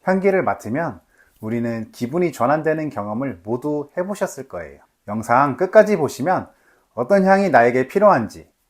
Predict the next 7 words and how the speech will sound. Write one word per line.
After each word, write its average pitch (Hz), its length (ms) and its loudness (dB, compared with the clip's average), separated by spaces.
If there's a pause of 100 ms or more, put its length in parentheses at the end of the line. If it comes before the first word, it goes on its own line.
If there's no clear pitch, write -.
어떤 156 320 0
향을 147 220 2
써야 131 520 0
나한테 139 420 2
좋은 151 280 2
건지, 90 360 -6 (200)
내가 104 480 -6